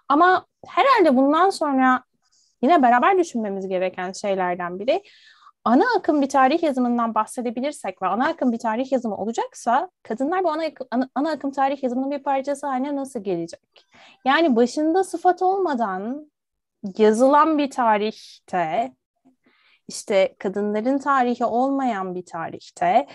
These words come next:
tarih yazdığım zaman kadınların da dahil olduğu bir tarih yazmak ne kadar mümkün? İşte buna başka bir tarih yazımı dersek bu farklı özneler ne kadar kapsanabilir?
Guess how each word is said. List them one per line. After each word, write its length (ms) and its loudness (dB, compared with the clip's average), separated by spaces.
tarih 500 4
yazdığım 480 2
zaman 500 -2
kadınların 800 4
da 120 0
dahil 340 0
olduğu 420 -2
bir 100 -6
tarih 380 -4
yazmak 420 -6
ne 140 -4
kadar 340 -4
mümkün? 440 -20
İşte 240 -8
buna 240 2
başka 380 2
bir 100 4
tarih 480 0
yazımı 440 -6
dersek 600 -2
bu 80 2
farklı 540 4
özneler 520 0
ne 160 0
kadar 360 -2
kapsanabilir? 800 -12